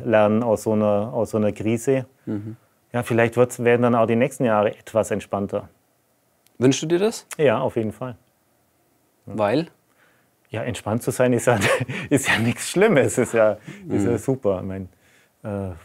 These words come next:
Speaker 1: manchmal macht ein Stresslevel ja auch Spaß. Den hat man dann, äh, bei den Konzerten schon immer. Ja, es
Speaker 2: Mhm.
Speaker 1: gibt ja immer so viel, was, was schiefgehen kann und was dann auch schief geht und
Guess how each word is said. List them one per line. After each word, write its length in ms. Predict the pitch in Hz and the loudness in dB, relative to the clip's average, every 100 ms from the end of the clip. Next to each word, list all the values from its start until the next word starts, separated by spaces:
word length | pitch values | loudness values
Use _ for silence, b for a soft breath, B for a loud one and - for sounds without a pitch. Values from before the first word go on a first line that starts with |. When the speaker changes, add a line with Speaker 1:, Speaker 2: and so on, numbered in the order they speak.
| _ | _
Speaker 1:
manchmal 320 | 135 120 120 123 | -2 0 4 4
macht 220 | 120 123 | 4 2
ein 60 | 123 | -4
Stresslevel 600 | - 117 123 127 117 117 | 2 2 4 2 4 4
ja 120 | 104 | 4
auch 120 | 95 | 4
Spaß. 460 | - 117 190 - - | 0 0 0 -4 -2
Den 200 | 120 107 | -2 -2
hat 120 | 143 | -2
man 100 | 131 | 0
dann, 400 | 120 117 113 101 98 _ _ | 2 2 0 -4 -14 _ _
äh, 280 | 123 110 104 95 b b _ _ - 120 | -2 0 0 -4 b b _ _ 0 2
bei 60 | |
den 180 | 127 123 | 4 4
Konzerten 420 | 117 117 123 139 | 0 4 2 2
schon 200 | - 123 | 0 0
immer. 340 | 139 143 180 170 | 0 0 0 -2
Ja, 200 | 113 113 | -4 -4
es 220 | 143 104 | -2 -4
Speaker 2:
Mhm. 60 | 101 | -2
Speaker 1:
gibt 160 | - - | -4 -2
ja 80 | |
immer 240 | 127 131 127 | -2 -2 -4
so 160 | 135 | -4
viel, 200 | 127 127 | -4 -2
was, 300 | 113 107 - | 0 0 -2
was 160 | 117 - | -6 -4
schiefgehen 400 | - 131 - 113 | -6 -6 -4 -4
kann 260 | 107 113 117 | -2 -4 -4
und 160 | 107 | -2
was 200 | 104 98 | -2 -2
dann 120 | 110 | -4
auch 140 | 107 101 | -4 -4
schief 300 | - 120 - | -4 -6 -4
geht 240 | 113 107 - 143 | -2 -2 -4 -10
und 240 | 123 98 | -6 -6